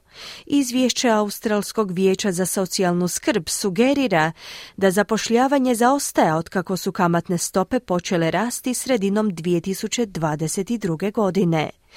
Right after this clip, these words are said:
Izvješće otkriva da je broj ljudi koji primaju isplate za nezaposlene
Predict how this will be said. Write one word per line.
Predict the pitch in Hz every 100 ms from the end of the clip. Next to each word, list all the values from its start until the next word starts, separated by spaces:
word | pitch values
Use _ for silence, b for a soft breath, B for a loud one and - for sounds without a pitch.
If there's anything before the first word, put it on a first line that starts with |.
| B B B B
Izvješće | 285 285 240 262 233 - 247 208
otkriva | 196 - - 165 151
da | 147
je | 170
broj | 165 190
ljudi | 185 190 196 226
koji | - 180
primaju | - 220 247 226 196
isplate | 247 - - 262 -
za | 156 165
nezaposlene | 170 170 233 - 269 - 185 170